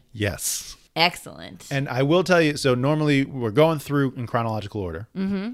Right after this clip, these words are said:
Speaker 1: I will tell you that there is a piece, and I'm gonna tell you that it's kind of a misdirect, or at least it gets rewritten as that was false information.
Speaker 2: Okay.
Speaker 1: So they defeat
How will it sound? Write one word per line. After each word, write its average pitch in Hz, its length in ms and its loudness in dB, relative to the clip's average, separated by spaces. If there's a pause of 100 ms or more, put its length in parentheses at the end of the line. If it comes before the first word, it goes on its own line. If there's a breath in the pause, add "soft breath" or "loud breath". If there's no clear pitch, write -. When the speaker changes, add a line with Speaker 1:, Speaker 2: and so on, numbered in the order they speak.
(120)
Speaker 1:
I 101 100 -4
will 143 220 4
tell 143 240 2
you 120 100 2
that 98 200 -4
there 107 120 -4
is 139 160 0
a 147 60 0
piece, 151 480 -4 (640)
and 113 80 -10
I'm 101 80 -8
gonna 95 120 -6
tell 131 220 2
you 120 100 2
that 95 240 -2
it's - 440 -14
kind 120 200 -4
of 120 60 -2
a 117 40 0
misdirect, - 640 -6 (640)
or 92 100 -6
at 92 80 -8
least 98 240 -8
it 107 120 -12
gets - 280 -8
rewritten 117 640 0
as 95 640 -8
that 104 240 -2
was 104 180 -2
false 95 300 -4
information. 90 520 -12 (380)
Speaker 2:
Okay. 170 480 -6 (200)
Speaker 1:
So - 160 -10
they 101 100 -4
defeat 165 400 -2